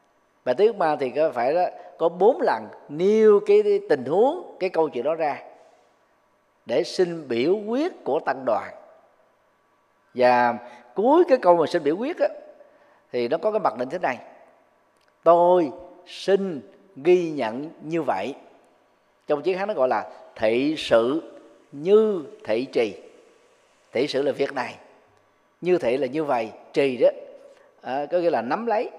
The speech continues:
Ví dụ như trì kinh á, là, là đọc kinh thường xuyên mỗi ngày,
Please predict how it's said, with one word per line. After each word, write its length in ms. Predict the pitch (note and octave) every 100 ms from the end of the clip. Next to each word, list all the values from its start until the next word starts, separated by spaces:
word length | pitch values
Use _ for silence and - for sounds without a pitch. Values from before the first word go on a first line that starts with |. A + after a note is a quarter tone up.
| - - _ _ _ _ _ _ _
Ví 80 | E3
dụ 80 | D3
như 120 | C#3
trì 200 | C#3 D#3
kinh 240 | - F3 F3
á, 120 | G#3 -
là, 540 | B2+ A#2 A#2 A2+ A2 - - - _
là 180 | A2+ G#2+ G#2+ -
đọc 160 | B2 -
kinh 140 | F3
thường 240 | D#3 C#3
xuyên 220 | A#2 F3 D#3+
mỗi 160 | D3+
ngày, 300 | F3 A2+ A2+